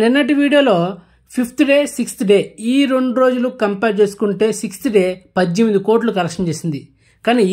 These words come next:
ఈరోజు సిక్స్త్ డేకి సెవెంత్ డేకి కంపేర్ చేసుకుంటే పదమూడు కోట్లు, అంటే ఐదు కోట్లు తగ్గిపోయింది. మరి ఇలా అయితే కష్టం, వెయ్యి కోట్ల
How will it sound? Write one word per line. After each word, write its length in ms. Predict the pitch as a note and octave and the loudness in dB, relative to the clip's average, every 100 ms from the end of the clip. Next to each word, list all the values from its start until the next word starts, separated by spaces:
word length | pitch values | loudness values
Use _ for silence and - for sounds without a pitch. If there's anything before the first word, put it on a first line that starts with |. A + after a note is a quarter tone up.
| A#3 | 2
ఈరోజు 380 | C#4+ C4+ B3+ A#3+ F3+ F#3+ _ _ _ _ - | 2 2 2 0 -2 -8 _ _ _ _ -8
సిక్స్త్ 300 | B3+ A#3 - C4+ | -4 -4 -2 0
డేకి 240 | B3+ C4+ C4+ - | 2 0 -4 -2
సెవెంత్ 260 | A3 G#3 G#3+ | -4 -2 -4
డేకి 120 | G#3+ G3 | -4 -4
కంపేర్ 260 | F#3+ G3+ G3 | -2 0 0
చేసుకుంటే 320 | G3 G3+ A3+ - | -2 -4 -2 -2
పదమూడు 300 | E3+ F3+ E3+ F3 | -2 -2 -2 -2
కోట్లు, 240 | D#3 E3 E3 | 0 0 0
అంటే 160 | A3 F3+ E3+ | -2 -2 0
ఐదు 140 | F#3 F#3+ | -2 2
కోట్లు 220 | G#3+ G#3+ G3 | 0 0 -4
తగ్గిపోయింది. 500 | E3+ E3 E3+ D#3 D3 D3 - _ - - F#3 | -4 -2 -2 -2 -2 -6 -14 _ -18 -2 2
మరి 140 | A3 A3+ | 2 2
ఇలా 120 | G#3+ | 0
అయితే 140 | G#3+ A3 E3 | 0 -4 -6
కష్టం, 260 | - G#3+ G#3+ - E3 | -6 -6 -8 -10 -2
వెయ్యి 200 | F3+ G#3+ G#3 | -2 -2 2
కోట్ల 200 | G#3+ A3+ | 0 2